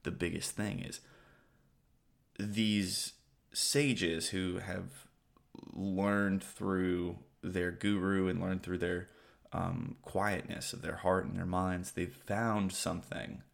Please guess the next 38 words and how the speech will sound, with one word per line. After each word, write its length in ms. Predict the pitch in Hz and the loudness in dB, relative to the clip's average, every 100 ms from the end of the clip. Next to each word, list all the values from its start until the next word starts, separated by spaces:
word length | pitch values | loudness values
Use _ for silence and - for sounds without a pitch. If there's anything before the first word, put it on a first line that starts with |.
| _ - _ _ - | _ -20 _ _ -4
And 560 | 95 90 90 87 82 - _ _ _ _ _ - | -2 0 -2 -4 -6 -12 _ _ _ _ _ -2
I 80 | 107 | 0
think 400 | - 131 131 - | 2 0 2 2
that 360 | 95 90 - - _ _ _ _ _ - | 2 2 -4 -12 _ _ _ _ _ -2
it, 180 | 92 - | -2 2
it 220 | 113 101 | 2 6
resonates 480 | 123 139 117 87 - | 6 6 4 0 -2
with 140 | - | -4
me 100 | - | -4
so 160 | - 87 | -2 -2
deeply. 440 | 82 82 - 92 | -2 -4 -4 -4
And 120 | - | 0
that's, 240 | 98 101 - | 0 0 -6
I 80 | - | -8
think 220 | - 95 | -8 -6
that's 200 | 87 - | -4 -4
the 80 | - | -6
part 260 | - 90 - | -2 -2 -2
that 160 | - | -6
gets 280 | - - - | -6 -4 -4
me, 220 | - - - | -4 -4 -2
is 280 | 90 90 - - - - - - - _ _ - | -2 -4 -8 -18 -20 -20 -20 -20 -20 _ _ 4
I 300 | 123 139 139 | 6 4 4
feel 520 | 139 160 160 117 92 | 0 -2 4 6 6
what 460 | 92 98 95 95 - - - - - - - - | 4 4 4 4 -2 -20 -20 -20 -20 -20 -20 -4
Maharaj 720 | 101 101 95 95 95 98 104 | 4 4 6 8 8 8 6
feels 680 | - - 92 - - - - - - | 0 -4 -4 -4 -6 -8 -8 -12 -4
when 260 | 95 92 | 0 0
he's 400 | 92 92 87 87 | 0 -2 -2 -4
talking 520 | - - 98 - 90 | -4 2 2 2 -4
in 100 | 87 | -2
his 140 | 87 - | -4 -6
book. 400 | - 107 - - | 0 0 0 -4
And 80 | 95 | 0
I'm 240 | 92 90 95 | 2 2 4
listening 440 | 113 120 107 95 | 4 4 2 2
to 80 | 92 | 0
this 200 | 92 - | -2 -4